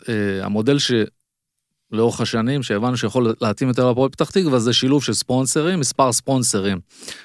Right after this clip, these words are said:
שלא, לא, לא ייפול הנטל על אחד, עם, אה, כמובן, אה,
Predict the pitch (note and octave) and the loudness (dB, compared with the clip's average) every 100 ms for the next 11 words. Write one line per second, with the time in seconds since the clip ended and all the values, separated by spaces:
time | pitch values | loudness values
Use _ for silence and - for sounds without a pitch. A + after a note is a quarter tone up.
0 | _ - A2+ B2+ B2 - C3+ C#3+ D3 C#3+ | _ -4 0 0 0 -2 2 2 4 4
1 | C#3+ - C3 A#2+ A#2 A#2+ G#2 G2 - A#2 | 2 4 4 4 4 2 2 2 2 2
2 | D#3+ A3 - - - - - _ _ - | 2 0 -10 -20 -20 -20 -20 _ _ 0
3 | F#3+ A3 G3+ - _ C3 B2+ B2+ B2+ B2 | 2 2 0 -6 _ 0 4 4 4 4
4 | B2 B2 A#2+ A#2+ A2+ - A#2 A#2+ C3 B2+ | 4 2 2 0 -2 -2 -2 2 2 2
5 | B2 A#2+ A#2 A2+ | 2 2 2 2